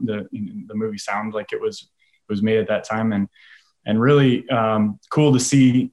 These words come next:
the treatments that were done to the picture and the treatments that we did to the sound come together to really give that experience.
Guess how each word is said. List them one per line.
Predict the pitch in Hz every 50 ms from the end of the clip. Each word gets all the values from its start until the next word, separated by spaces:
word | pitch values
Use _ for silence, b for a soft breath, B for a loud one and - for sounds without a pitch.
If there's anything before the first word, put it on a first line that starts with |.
| _ -
the | 110 107
treatments | - - 147 135 127 131 127
that | 127 123
were | 117 107
done | 120 120 117
to | 113 107
the | 110
picture | - - 160 156 - - 180 165 151
and | 123 110
the | 107
treatments | 95 - 131 123 120 120 117 -
that | - 107 101
we | 113 107
did | 104 113 107 101
to | - 98
the | 98 92
sound | - - 110 117 110 104 98 -
come | - 113 107
together | 98 95 98 104 104 104 98
to | 92 - 92 90
really | 98 101 98 90
give | 98 104 95
that | 95 92 90
experience. | 87 - - - 98 98 92 90 - - - -